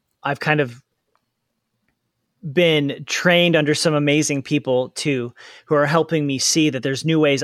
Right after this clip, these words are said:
I can serve people also. I'm a, in a constant state of growth myself. I see that these, what I call money anchors, are showing up all across our culture. Uh,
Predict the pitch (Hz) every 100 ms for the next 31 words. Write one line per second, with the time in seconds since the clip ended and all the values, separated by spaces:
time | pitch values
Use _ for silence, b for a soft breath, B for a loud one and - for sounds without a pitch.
0 | - 127 151 175 165 - 160 151 156 151
1 | 147 - - 135 - 170 190 - 190 226
2 | 151 - 175 160 139 147 143 147 120 -
3 | _ _ _ _ - 131 117 110 110 110
4 | 110 98 - 110 - _ B B B B
5 | B B B - 208 285 233 - 254 233
6 | 170 151 151 _ _ _ _ 165 131 165
7 | 151 131 - _ - 156 156 - 151 139
8 | 135 156 147 113 113 117 113 - 131 -
9 | - 151 151 135 127 120 - _ _ _
10 | _ - 165 180 185 - 151 143 120 -
11 | 127 123 110 107 101 92 - _ b b
12 | b b 127 123 113 107